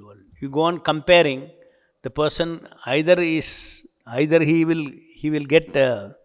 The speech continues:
uh, proud <clears throat> or he will get envy, envious. If he has, when he compares, when he has more than somebody else, he becomes proud.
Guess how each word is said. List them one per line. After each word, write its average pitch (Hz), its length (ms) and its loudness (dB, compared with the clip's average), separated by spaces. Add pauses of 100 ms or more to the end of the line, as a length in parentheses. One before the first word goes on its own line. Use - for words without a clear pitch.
(520)
uh, 110 100 -8
proud 170 460 6 (480)
<clears throat> 143 440 -2
or 156 240 6
he 156 120 0
will 147 80 -6
get 165 280 -2 (1080)
envy, 110 340 -6 (340)
envious. 113 580 -16 (3250)
If - 120 -12
he 151 100 2
has, 160 440 0
when 143 120 -6
he 147 60 -6
compares, 160 800 0 (1500)
when 135 140 -2
he 156 80 2
has 175 300 2
more 180 240 2
than 180 160 -2
somebody 156 440 -2
else, 139 280 -6
he 135 80 -10
becomes 127 320 -10
proud. 117 480 -2